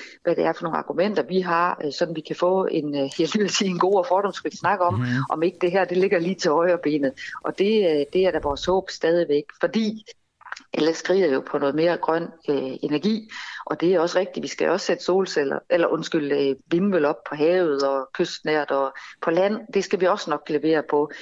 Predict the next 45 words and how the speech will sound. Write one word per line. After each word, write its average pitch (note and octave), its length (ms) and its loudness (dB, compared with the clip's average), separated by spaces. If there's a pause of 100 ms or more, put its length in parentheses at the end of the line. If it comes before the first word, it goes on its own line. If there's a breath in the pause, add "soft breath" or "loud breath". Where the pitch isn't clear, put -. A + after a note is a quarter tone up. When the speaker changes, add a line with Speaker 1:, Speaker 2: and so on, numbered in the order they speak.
(360 loud breath)
Speaker 1:
Vi E3 100 -4
synes F3+ 340 -2
bare, E3+ 140 2
at E3 80 -2
den D3+ 160 -2
her, D3+ 160 2
den D3+ 200 -2
er D3 140 0
så - 160 -6
oplagt. - 520 -4
Men D3+ 240 -2
lige G#3+ 160 2
nu, E3+ 220 2 (400 loud breath)
der - 80 -4
skal - 200 -2
der E3+ 60 2
altså D3 280 -2
nogle C#3+ 200 -2
barrierer C#3+ 560 2
væk, C#3 320 -2
for D#3+ 80 -2
ellers C#3+ 220 -2
så D3+ 120 -2
er D3 80 0
det, C#3+ 160 -2 (220)
der - 60 0
er - 80 -4
en D#3+ 220 -4
masse F3+ 360 0
bureaukratisk - 640 -2
bøvl D#3 300 0
med C#3+ 100 -4
det D3 100 0
her D3 100 2
selskabsdannelse C#3+ 1000 -2
og C#3 80 -4
modregningsregler, C#3+ 880 0
og, C3+ 320 -2 (480 loud breath)
øh, D3+ 160 0
det, E3 280 2 (140)
det F3 240 4
er C#3 80 0
simpelthen C#3+ 500 -4
for - 60 -8
skørt. B2+ 380 -6